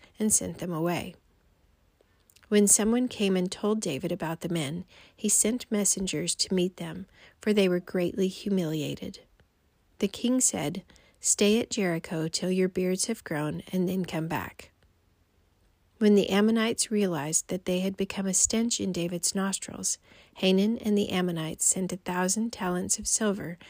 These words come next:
to hire chariots and charioteers from Aram Naharaim, Aram Maacah,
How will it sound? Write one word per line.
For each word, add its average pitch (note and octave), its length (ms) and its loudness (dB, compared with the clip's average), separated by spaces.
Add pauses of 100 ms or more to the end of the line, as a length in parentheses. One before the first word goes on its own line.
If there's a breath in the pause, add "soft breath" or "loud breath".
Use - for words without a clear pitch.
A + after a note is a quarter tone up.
(200 loud breath)
to - 140 -2
hire F#3+ 320 0
chariots A3 720 0
and G3+ 160 0
charioteers F3+ 920 -2 (300 loud breath)
from F#3+ 260 -2
Aram E3+ 540 0
Naharaim, F3 760 -4 (460 loud breath)
Aram F3 420 4
Maacah, E3+ 460 -2